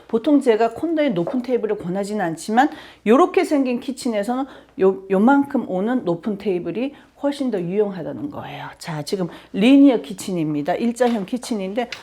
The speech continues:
again 여기 우리가 쿡탑이 이게 전기인데 이거 전기로 된 거는 괜찮아요. 각자 네가 쓸 만큼, 어, 전기세 내라 이 소리인데 여기 조그매요. 애들이 뭐 그렇게 많이 하지는 않겠지.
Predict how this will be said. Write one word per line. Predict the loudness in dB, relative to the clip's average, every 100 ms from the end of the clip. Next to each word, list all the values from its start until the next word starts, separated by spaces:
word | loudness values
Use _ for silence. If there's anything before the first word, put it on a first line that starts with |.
| -12 -10
again | -6 -4
여기 | -2 -2 -2
우리가 | 0 0 -2
쿡탑이 | -4 -10 0 2 4 4 2 0 -12 -20 -8
이게 | 0 0
전기인데 | 2 0 2 2 2 2 0 0
이거 | -4
전기로 | -2 -2 -2 -2 -2
된 | -2
거는 | -2 -4
괜찮아요. | -8 -8 -6 -6 -6 -8
각자 | -12 -6 -4
네가 | -4 -6 -6
쓸 | -2
만큼, | 0 0 -4 -8 -10 -14 -8
어, | -6
전기세 | -2 -4 -2 -4
내라 | -2 0 0
이 | -2
소리인데 | -2 -2 -2 -2 0 0 -6 -10 -6
여기 | -6 -6
조그매요. | -10 -10 -8 -8 -6 -4
애들이 | -4 -2 0
뭐 | 0 -4
그렇게 | -8 -6 -6
많이 | -6 -6 -8
하지는 | -8 -8 -8 -8
않겠지. | -8 -10 -10 -16